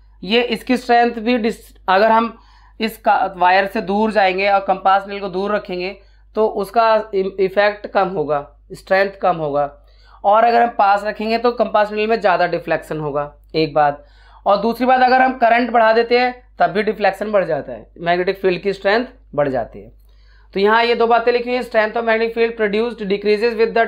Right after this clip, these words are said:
increase in distance from the current carrying conductor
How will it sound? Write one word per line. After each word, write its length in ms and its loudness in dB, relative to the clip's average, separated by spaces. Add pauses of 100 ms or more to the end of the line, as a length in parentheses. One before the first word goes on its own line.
(140)
increase 340 -2
in 100 0
distance 480 0
from 200 2
the 180 0
current 260 0
carrying 280 0
conductor 420 -2